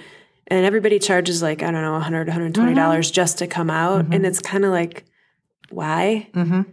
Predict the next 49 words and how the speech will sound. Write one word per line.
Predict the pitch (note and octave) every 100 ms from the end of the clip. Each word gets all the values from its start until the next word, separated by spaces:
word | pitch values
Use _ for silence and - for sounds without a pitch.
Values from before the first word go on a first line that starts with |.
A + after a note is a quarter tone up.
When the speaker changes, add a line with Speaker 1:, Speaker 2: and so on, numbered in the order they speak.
| - _ _ _ _
Speaker 1:
Um, | - F3 F3 F3+ F#3 -
so | - - F#3 F3+
we | F3+
Speaker 2:
And | F#3+
Speaker 1:
just |
Speaker 2:
then | A3 A3
they'll | G3+ F3+
tell | F#3+ G3
you | F3 E3
it | E3
can | E3
be | D#3+
a | D3+
few | D3 - F3 D#3
hundred | E3 D3
more, | D3 F#3 F3+ D3+ D3 D3 - _ - - _ _
or | B3+ C#4+ G#3+ E3 E3+ E3+ -
you | E3+
could | F3
just | D#3 D3+
start | D3 C#3
over, | C#3 - C#3 _
which | E3 D#3
is | D3+
what | C#3 C#3
you're | C#3+
gonna | C#3
probably | C3+ C3 B2+
do | B2
anyway. | B2
Speaker 1:
That's | G3 A#3
what | A#3
we | G3
Speaker 2:
Yeah. | F3+
Speaker 1:
did. | E3 D3+ E3
Speaker 2:
Yeah. | -
Speaker 1:
So | F#3+ F#3 F3 E3+ - _ _ _ -
last | G3 G3 -
weekend, | G3+ G3 F#3 F3
I | G3+
think | A#3+
it |
was | E3
last | D#3 -
weekend | - - D#3+
or | -
the | C#3+
week | E3+ -
before, | - - E3+